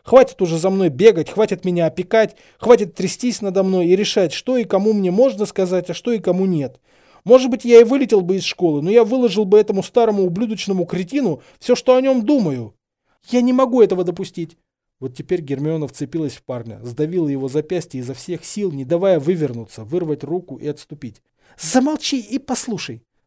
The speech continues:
зашипела она, оттаскивая его в тень огромного каменного постамента с каменной чашей. Огонь в чаше сейчас не горел. "Может быть, Снейп и оскорбил тебя сегодня, в очередной раз".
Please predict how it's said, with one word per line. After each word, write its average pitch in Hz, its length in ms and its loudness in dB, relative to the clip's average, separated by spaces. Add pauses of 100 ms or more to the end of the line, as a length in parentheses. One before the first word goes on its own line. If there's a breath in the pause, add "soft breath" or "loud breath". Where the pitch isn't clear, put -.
(160)
зашипела 123 680 -6
она, 139 240 -8
оттаскивая 135 760 -10
его 127 260 -8
в 127 100 -14
тень 165 240 -2
огромного 123 520 -4
каменного 127 480 -8
постамента 135 840 -10 (180 soft breath)
с - 120 -18
каменной 123 520 -8
чашей. - 520 -16 (320 soft breath)
Огонь 135 300 -4
в 127 100 -16
чаше 147 300 -10
сейчас 139 460 -14
не 131 100 -12
горел. 104 440 -18 (720 soft breath)
"Может 247 400 2
быть, 226 200 -4
Снейп 214 340 -4
и 208 40 2
оскорбил 135 520 -6
тебя 117 240 -16
сегодня, 113 540 -16 (200)
в 175 100 -4
очередной 196 580 -2
раз". 131 360 -12